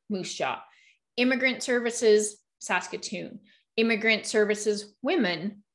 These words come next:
Regina, museums, Ottawa, right? And so when we start to think about in my city,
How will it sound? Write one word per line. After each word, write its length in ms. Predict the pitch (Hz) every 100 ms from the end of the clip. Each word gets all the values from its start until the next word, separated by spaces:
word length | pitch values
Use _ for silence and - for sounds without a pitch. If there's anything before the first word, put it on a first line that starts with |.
| -
Regina, 580 | 226 208 190 151 - - _ _ -
museums, 1000 | 226 240 240 240 262 196 165 202 - - _ _ -
Ottawa, 460 | 175 165 143 117 - _ _ _ _ _ -
right? 220 | 233 285 -
And 140 | 247 247
so 120 | 254
when 180 | 247 254
we 100 | 247
start 280 | - 285 285
to 60 |
think 220 | 277 240
about 360 | 247 220 208 196 - - _ _ -
in 240 | 262 277
my 180 | 262 240
city, 500 | 240 277 233 180 -